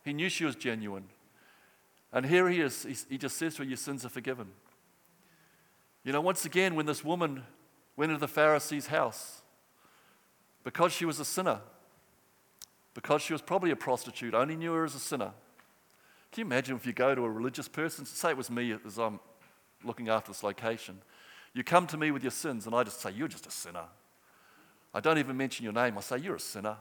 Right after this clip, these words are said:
What would you think? That, she, she went into this guy's house and that's the way he talked to her. She took a huge chance going to this Pharisee's house.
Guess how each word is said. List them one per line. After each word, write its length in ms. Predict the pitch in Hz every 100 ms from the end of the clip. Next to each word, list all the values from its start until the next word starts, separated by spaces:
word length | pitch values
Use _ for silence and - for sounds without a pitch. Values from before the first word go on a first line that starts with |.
| - - _ _ _ _ _ _ _ _ _ _ _ _ _ _ -
What 100 | 208
would 120 | 175
you 60 | 123
think? 240 | 135 107
That, 160 | 190 - -
she, 180 | - -
she 140 | -
went 180 | 165 190
into 100 | 175
this 140 | 156
guy's 280 | - 135 123
house 360 | 127 127 104 -
and 100 | 117
that's 200 | 131 -
the 40 |
way 140 | 120 113
he 60 |
talked 340 | 104 135 123 -
to 60 |
her. 140 | 101 90 92 _ _ - - - - - _ -
She 220 | - 208
took 220 | - -
a 60 | -
huge 520 | - 131 170 170 -
chance 340 | 113 101 -
going 280 | - 101 98
to 60 | 98
this 140 | -
Pharisee's 540 | 117 101 98 - 98
house. 460 | - 92 - -